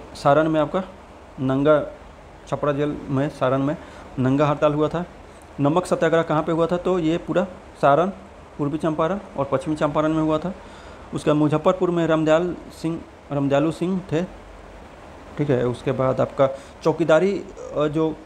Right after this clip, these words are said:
चौक-, चौकीदारी कर देना बंद कर दिया था कहाँ कहाँ के लोग, तो ये पश्चिमी चंपारण, पूर्वी चंपारण, उसके बाद सारण के लोग और मुंगेर, पटना और पूर्णिया के,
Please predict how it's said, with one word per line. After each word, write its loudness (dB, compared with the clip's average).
चौक-, -4
चौकीदारी 2
कर 0
देना 2
बंद 2
कर -2
दिया 0
था 0
कहाँ 0
कहाँ 0
के -4
लोग, 0
तो 4
ये 0
पश्चिमी 0
चंपारण, 2
पूर्वी -2
चंपारण, 0
उसके 0
बाद 6
सारण 2
के -2
लोग 0
और 2
मुंगेर, 2
पटना 0
और 2
पूर्णिया 0
के, -8